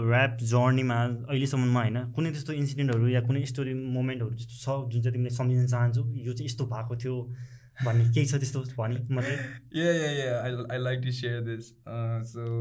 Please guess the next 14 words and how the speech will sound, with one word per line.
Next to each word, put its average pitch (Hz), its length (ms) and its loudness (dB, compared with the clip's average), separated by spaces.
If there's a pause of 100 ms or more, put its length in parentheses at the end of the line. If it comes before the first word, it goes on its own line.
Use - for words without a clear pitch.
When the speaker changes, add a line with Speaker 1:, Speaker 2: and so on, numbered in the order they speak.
(760)
Speaker 2:
so 127 240 -8
Sprite 160 300 2
Clear 147 200 -2
Bowl 131 220 -4
Challenge, 123 360 2
this 123 200 2
is, 113 100 -4
अ, 113 220 0
back 113 220 -2
to - 100 -10
two 113 120 -8
thousand 104 200 -6
sixteen, 101 460 -12
है? 120 260 -12